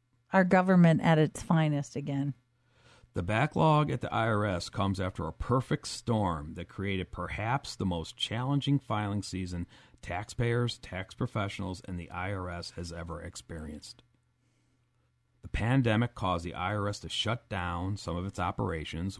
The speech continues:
Speaker 2: while it was also given more responsibility from Congress through several new tax initiatives, such as the three rounds of stimulus checks that were, had, you know, was distributed and monitored by the, the tax agency.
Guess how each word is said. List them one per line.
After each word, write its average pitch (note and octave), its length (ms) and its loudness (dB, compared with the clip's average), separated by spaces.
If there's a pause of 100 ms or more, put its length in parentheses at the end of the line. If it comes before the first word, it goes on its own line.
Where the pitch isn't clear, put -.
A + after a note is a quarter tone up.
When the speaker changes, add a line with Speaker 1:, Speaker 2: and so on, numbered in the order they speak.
Speaker 2:
while F2 220 -2
it F2+ 60 -8
was F2+ 100 -6
also G#2 360 0
given F#2+ 420 -2
more G2+ 320 0
responsibility G2 1080 -2 (240)
from E2+ 220 -4
Congress A#2+ 720 0 (260)
through E2+ 200 -2
several A2+ 580 2
new G#2+ 220 6
tax - 440 -6
initiatives, F2+ 640 -2
such F2 380 -6
as G2+ 280 -6
the F2+ 120 -8
three F#2+ 280 -4
rounds F2+ 400 0
of B2+ 80 0
stimulus F2 380 0
checks E2 380 -10 (420)
that E2 180 -8
were, E2+ 220 -8 (200)
had, F2 340 -6
you G2 80 -6
know, E2 80 -8
was E2 140 -10
distributed F#2 600 -2
and E2 180 -2
monitored E2+ 440 -4
by E2 200 -8
the, E2 260 -12
the F2+ 100 -12
tax D#2+ 360 -16
agency. F2 420 -16